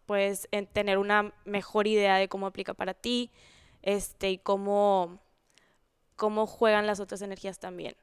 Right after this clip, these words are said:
en qué momentos, en qué, o sea, ya sabes, como que empezar a identificar, sí, cuando soy emocional a lo mejor me pongo más, veo las cosas más de cierta manera, que cuando estoy totalmente haciendo lo que me gusta, o cuando estoy en el trabajo soy muy diferente que como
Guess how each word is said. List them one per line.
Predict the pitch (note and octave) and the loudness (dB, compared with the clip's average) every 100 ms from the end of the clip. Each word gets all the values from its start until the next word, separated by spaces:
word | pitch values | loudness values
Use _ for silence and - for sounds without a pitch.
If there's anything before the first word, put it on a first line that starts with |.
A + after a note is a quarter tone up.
| _ | _
en | F#3+ F#3+ | -12 -6
qué | G3+ | -4
momentos, | G3 G3 G#3+ G#3 G3+ | -2 -2 -4 -6 -10
en | F#3+ | -10
qué, | - F#3 F#3 F#3 - | -6 -2 -2 -4 -10
o | F#3+ | -8
sea, | F#3+ | -6
ya | F#3+ | -6
sabes, | F#3 F#3 | -6 -8
como | F#3+ F#3 | -10 -6
que | G3 | -4
empezar | F#3+ G3 | -2 0
a | G3 | 2
identificar, | A3 A3 F#3+ G3+ G3+ G3 | 0 -2 -4 -2 -2 -2
sí, | A3+ | -6
cuando | G3 F#3+ | -6 -8
soy | F#3+ | -8
emocional | G3 G#3 G3 | -8 -8 -6
a | F#3+ | -6
lo | |
mejor | F#3 F#3 | -8 -10
me | F#3+ | -10
pongo | F#3+ F#3 | -10 -10
más, | F3+ F#3 - - _ _ | -8 -10 -12 -20 _ _
veo | F#3 G3+ | 0 2
las | G3+ G3+ | 2 -2
cosas | G3+ | -8
más | G3 F#3 | -6 -8
de | F3+ | -8
cierta | G3+ F3+ F#3+ | -12 -12 -12
manera, | F3+ G3+ F#3+ F#3+ - - - | -4 -2 -2 -4 -12 -20 -20
que | - | -10
cuando | F#3+ F#3 | -8 -8
estoy | - F3+ | -10 -10
totalmente | F#3 F#3+ F#3 F#3 | -6 -6 -6 -8
haciendo | F#3 F#3 | -10 -8
lo | F#3 | -10
que | G3 | -10
me | F#3+ | -6
gusta, | B3+ B3 - A#3 A3+ - - - - | -4 -4 2 4 4 0 -16 -20 -8
o | F#3+ | -4
cuando | F#3+ | -4
estoy | F#3 F3+ | -6 -8
en | |
el | F3 | -6
trabajo | F3 F#3 F#3+ | -2 -2 -2
soy | G3+ | -8
muy | F#3+ | -8
diferente | F#3 F#3 - | -8 -10 -12
que | - | -14
como | - F#3 | -16 -16